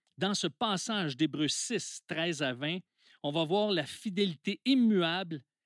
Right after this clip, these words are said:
inaltérable, inébranlable, insan-, inchangeable et indélogeable de Dieu. C'est incroyable. C'est immuable, c'est inébranlable, c'est inchangeable, c'est indélogeable. Dieu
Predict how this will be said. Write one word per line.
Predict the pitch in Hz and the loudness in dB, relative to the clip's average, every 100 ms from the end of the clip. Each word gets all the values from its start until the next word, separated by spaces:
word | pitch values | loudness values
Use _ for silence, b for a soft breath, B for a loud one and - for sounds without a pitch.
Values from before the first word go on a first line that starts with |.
| _ _ - | _ _ 0
inaltérable, | 285 285 247 226 170 185 160 147 151 170 143 147 - | 2 4 4 0 -2 -2 0 -2 -4 -4 -8 -10 -2
inébranlable, | 302 285 240 170 170 156 143 143 151 151 - - | 4 6 4 2 0 0 0 -2 -4 -8 -12 -4
insan-, | 247 294 277 247 190 175 160 - | 0 2 0 -2 -2 0 -2 0
inchangeable | 247 294 - 208 175 143 147 147 160 139 | 2 4 2 0 -2 -2 -2 -2 -4 -4
et | 151 151 - | -4 -4 -2
indélogeable | 214 226 220 - 127 156 170 156 131 110 139 139 117 | 0 2 0 -6 0 2 2 2 -2 -2 -4 -4 -4
de | 120 | -4
Dieu. | 107 98 110 - _ _ _ _ _ _ _ _ _ - | -2 -4 -8 -10 _ _ _ _ _ _ _ _ _ -10
C'est | - | -4
incroyable. | 147 143 139 147 101 b b | -4 -2 -2 -2 -4 b b
C'est | - - - | -8 -6 2
immuable, | 240 247 220 202 208 208 196 | 6 8 6 4 -2 -8 -10
c'est | - 127 - | -6 -8 -2
inébranlable, | 247 240 226 180 180 170 170 175 160 - _ | 2 4 2 0 0 0 -2 -4 -8 -16 _
c'est | - 123 - | -8 -8 0
inchangeable, | 214 240 - 180 151 139 160 165 | 2 2 2 0 0 0 0 -2
c'est | - 131 - | -6 -8 -2
indélogeable. | 202 202 165 143 123 127 113 104 - _ _ _ 131 | 0 2 2 0 -2 -6 -8 -10 -14 _ _ _ -10
Dieu | 113 135 196 247 | -4 0 2 0